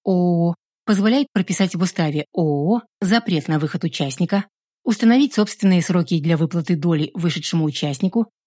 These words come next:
или запретить выплату доли неденежными средствами в натуре. Это усложняет жизнь участникам О О и упрощает жизнь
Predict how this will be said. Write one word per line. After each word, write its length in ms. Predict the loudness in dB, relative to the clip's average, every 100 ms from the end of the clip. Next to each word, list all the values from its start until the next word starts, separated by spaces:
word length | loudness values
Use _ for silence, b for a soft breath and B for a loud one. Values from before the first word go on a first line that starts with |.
| _
или 180 | 2 2
запретить 560 | 2 0 0 0 -2
выплату 480 | -2 -2 0 -2 -4
доли 380 | 2 2 2 0
неденежными 640 | 2 2 2 2 2 4 2
средствами 720 | 2 -2 -4 -4 0 0 -2 _
в 100 | 2
натуре. 540 | 2 4 0 -2 -4 -12 _ _ _ _
Это 220 | 0 2
усложняет 580 | 2 2 2 4 2 0
жизнь 280 | 0 0 0
участникам 520 | -2 -2 -2 -2 -4 -2
О 380 | -2 0 0
О 20 | -2 _ _
и 100 | 0
упрощает 520 | 2 2 -2 0 -2
жизнь 300 | 2 2 2